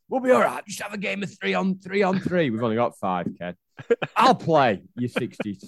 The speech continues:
Speaker 1: sixty-eight, Ken. You can't, you can't run." "Don't worry, lads. We'll, we'll have a game." And at that point, I just thought, "Yeah, I'm, I'm,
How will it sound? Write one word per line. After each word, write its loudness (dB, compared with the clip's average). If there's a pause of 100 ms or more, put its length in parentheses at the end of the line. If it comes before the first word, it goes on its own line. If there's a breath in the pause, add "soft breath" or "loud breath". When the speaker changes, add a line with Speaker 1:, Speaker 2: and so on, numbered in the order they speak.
(120)
Speaker 1:
sixty-eight, -6
Ken. -8
You -10
can't, -2
you -4
can't -2
run." -4 (540 loud breath)
"Don't 4
worry, 4
lads. -2
We'll, 0
we'll -2
have 0
a 2
game." -2 (440)
And -16
at 0
that 4
point, 0
I -8
just -16
thought, -8 (360)
"Yeah, -10
I'm, -14 (100)
I'm, -6